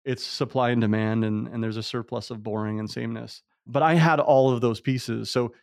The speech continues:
you're exactly right. Like, all of the timing aligned, everything was the perfect scenario. I'm not saying that everyone has the, the same set of circumstances, but for me, like, arguing the part around "let's be different,"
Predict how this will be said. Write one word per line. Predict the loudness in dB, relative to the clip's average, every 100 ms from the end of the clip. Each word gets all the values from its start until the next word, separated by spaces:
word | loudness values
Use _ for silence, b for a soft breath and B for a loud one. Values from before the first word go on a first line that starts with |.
| b
you're | 2 4
exactly | 6 4 6
right. | 4 4 0
Like, | -6 -2
all | 4 6 6
of | 2 2
the | 0
timing | 2 0 2 2
aligned, | 2 0 -2 -4
everything | -4 -4 -4 -4 -4 -4
was | -4 -6 -10 _ _ _ _ _
the | -4
perfect | 0 0 0 -2
scenario. | 0 2 2 0 -2 -4
I'm | 0 2
not | 2 0 -6 _ _ _ -4
saying | 0 2 2
that | 0
everyone | 0 2 4 4
has | 4 4
the, | 2 0
the | -2
same | 0 2 0 -2 -8 -8
set | -4
of | -4
circumstances, | -6 -8 -8 -8 -10 -10 -8
but | -6 -8 _ _ _ _ -4
for | 2
me, | 6 8
like, | 6 4 2 -8 _ _ 2
arguing | 4 8 8 8 8 8
the | 6
part | 6 4 4 -2 0
around | 4 6 6 6 4 0 _
"let's | 0 0 0
be | -2 0
different," | 0 0 0 -2